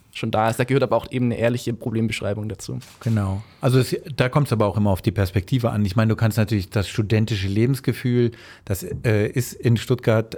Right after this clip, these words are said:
Speaker 2: äh, und in Ludwigsburg ein anderes als, äh, wahrscheinlich in Berlin und wahrscheinlich in München, keine Ahnung, äh, und wahrscheinlich als in Tübingen. Ja, du kannst es
Speaker 1: Ja.
Speaker 2: drehen und wenden, wie du willst. Es kommt ein bisschen drauf an, was man selber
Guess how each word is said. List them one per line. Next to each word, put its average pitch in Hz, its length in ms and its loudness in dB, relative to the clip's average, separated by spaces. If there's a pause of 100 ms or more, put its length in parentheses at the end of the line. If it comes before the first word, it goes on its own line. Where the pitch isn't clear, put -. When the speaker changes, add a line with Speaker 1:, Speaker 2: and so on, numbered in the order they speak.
(100)
Speaker 2:
äh, 123 260 2
und 113 300 -2
in 110 120 2
Ludwigsburg 113 640 2
ein 110 80 2
anderes 113 640 2
als, 98 480 -4
äh, 98 360 -2
wahrscheinlich 104 600 0
in 123 100 0
Berlin 117 460 2
und 113 180 0
wahrscheinlich 104 500 -2
in 104 100 0
München, 127 420 2
keine 104 300 2
Ahnung, 120 400 0 (500)
äh, 101 240 2
und 131 300 0
wahrscheinlich 107 760 2
als 101 240 -2
in 98 140 -2
Tübingen. 180 560 4 (240)
Ja, 113 280 0 (180)
du 107 120 -4
kannst 101 280 -2
es 104 180 -2
Speaker 1:
Ja. 113 180 2
Speaker 2:
drehen 110 280 2
und 104 140 2
wenden, 120 220 0
wie 98 80 2
du 95 120 2
willst. - 380 -2
Es - 140 -12
kommt - 220 -4
ein 95 60 -2
bisschen 98 240 -6
drauf 92 200 -6
an, 98 140 -4
was 92 160 -6
man 95 120 -2
selber 92 440 -2